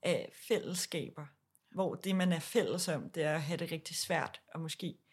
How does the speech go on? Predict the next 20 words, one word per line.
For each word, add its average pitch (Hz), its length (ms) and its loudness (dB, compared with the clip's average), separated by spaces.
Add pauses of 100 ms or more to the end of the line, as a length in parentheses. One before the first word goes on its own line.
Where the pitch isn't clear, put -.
(220)
i - 60 -6
virkeligheden 180 420 0
kan 175 140 -10
indgå 175 460 0
i - 80 -8
sådan 165 220 -8
en 147 160 -6
lidt 156 220 -6 (1080)
usund 226 440 4
og 170 140 2
uhyggelig 214 400 0
konkurrence 175 680 0
om, 151 60 -2
hvem 175 260 0
der 175 100 0
i 160 60 0
virkeligheden 170 460 -2
har 143 220 -2
det 165 140 -8
værst. 147 460 -6